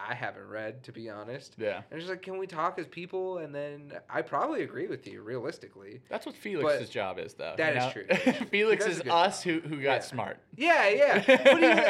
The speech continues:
Speaker 1: it's ju-, yeah, there's a few where I'm just like, "I don't know what books you're referencing. Can you,
Speaker 2: Yeah.
Speaker 1: or can you at least tell me exactly what books?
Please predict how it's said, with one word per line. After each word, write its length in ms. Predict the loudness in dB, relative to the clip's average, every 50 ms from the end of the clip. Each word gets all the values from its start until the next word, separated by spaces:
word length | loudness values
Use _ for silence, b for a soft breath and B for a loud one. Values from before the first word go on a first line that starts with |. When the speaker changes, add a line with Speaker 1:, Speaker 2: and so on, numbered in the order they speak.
| 4 2
Speaker 1:
it's 140 | 0 -2 -2
ju-, 120 | -2 -2
yeah, 220 | 0 2 2 2 2
there's 160 | 2 -2 -2
a 60 | -4
few 220 | -8 -8 -8 -4 -2
where 120 | -2 -2
I'm 80 | -4 -6
just 100 | -6 -6
like, 160 | -6 -4 -2
"I 140 | -2 -2 -2
don't 180 | -2 -4 -4
know 160 | -4 -4 -2
what 220 | -2 -4 -4 -4 -6
books 200 | -8 -8 -8 -8
you're 140 | -8 -8 -8
referencing. 500 | -8 -10 -14 -16 -16 -16 -18 -18 -16 -10
Can 140 | -6 -2
you, 60 | 0 0
Speaker 2:
Yeah. 120 | 2 2
Speaker 1:
or 120 | 2 0
can 280 | 0 -4 -10 -12 -10 -6
you 120 | -6 -4
at 60 | -4 -4
least 200 | -4 -6 -6 -10
tell 220 | -12 -10 -10 -8
me 100 | -8 -8
exactly 440 | -8 -8 -6 -6 -4 -4 -4 -4 -4
what 160 | -6 -4 -4
books? 400 | -4 -6 -6 -8 -10 -14 -20 B